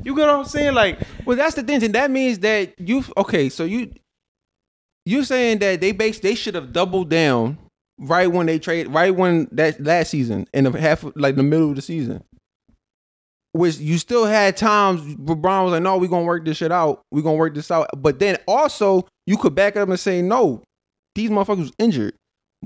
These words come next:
Speaker 2: They was not playing. Them three was not together the majority of the season. That shit was probably, like, twenty games they was together.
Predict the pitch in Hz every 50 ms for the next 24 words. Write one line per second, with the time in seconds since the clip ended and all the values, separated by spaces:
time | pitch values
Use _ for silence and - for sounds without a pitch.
0 | - - - 196 240 247 208 180 160 208 240 233 - - - 233 233 196 226 262
1 | 277 - - 285 285 262 233 208 202 202 226 240 233 220 - 226 208 180 208 233
2 | 240 202 208 202 185 156 147 170 165 143 143 143 156 147 175 190 190 196 196 190
3 | 190 - 220 214 214 160 135 131 202 - - 233 214 - 208 202 202 185 165 156
4 | - - 208 208 208 196 156 190 196 196 196 185 143 165 170 165 165 160 - 165
5 | 139 123 151 160 127 110 98 -